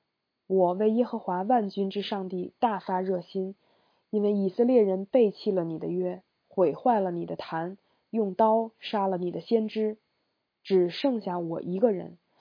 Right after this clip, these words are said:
他们还要寻索我的命。”以利亚来到何烈山，因为这是神与以色列百姓立约之地，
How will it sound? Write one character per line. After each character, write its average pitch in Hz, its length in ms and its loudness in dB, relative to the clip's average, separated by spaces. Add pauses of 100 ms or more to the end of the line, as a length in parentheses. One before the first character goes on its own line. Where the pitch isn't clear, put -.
(140)
他 - 160 -4
们 190 100 -2
还 170 220 -4
要 190 340 -2
寻 180 400 -8
索 185 280 -6
我 190 160 -4
的 - 100 -10
命。” 185 260 -8 (2500)
以 214 120 0
利 233 80 2
亚 254 160 4
来 196 220 0
到 233 180 4
何 185 200 -4
烈 196 180 0
山， 196 320 -8 (1120)
因 226 120 -2
为 226 80 2
这 233 140 2
是 226 140 -4
神 190 360 -2
与 196 160 -4
以 180 140 -4
色 208 160 -6
列 214 160 0
百 - 240 -6
姓 196 320 -6
立 220 160 0
约 220 220 0
之 185 180 -8
地， - 240 -10